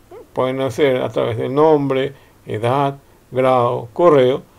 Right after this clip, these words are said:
y a través de cada una con las filas. Entonces aquí, para acceder acá a las columnas, podemos decir la columna nombre,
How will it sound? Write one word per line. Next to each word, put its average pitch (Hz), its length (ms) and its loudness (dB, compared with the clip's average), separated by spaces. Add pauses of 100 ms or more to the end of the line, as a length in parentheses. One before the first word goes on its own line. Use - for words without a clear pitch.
(260)
y 131 140 -4
a 143 120 2
través 147 340 2
de 175 120 -2
cada 147 220 4
una 135 400 2
con 165 180 -2
las 143 140 0 (720)
filas. 143 520 -6 (760)
Entonces 123 360 -2
aquí, 170 280 -6 (500)
para 131 200 2
acceder 131 240 -2
acá 131 160 -2
a - 20 0
las 139 140 0
columnas, 156 400 0
podemos 131 440 -4
decir 131 460 -6 (280)
la 120 180 -4
columna 120 360 -4
nombre, 143 480 0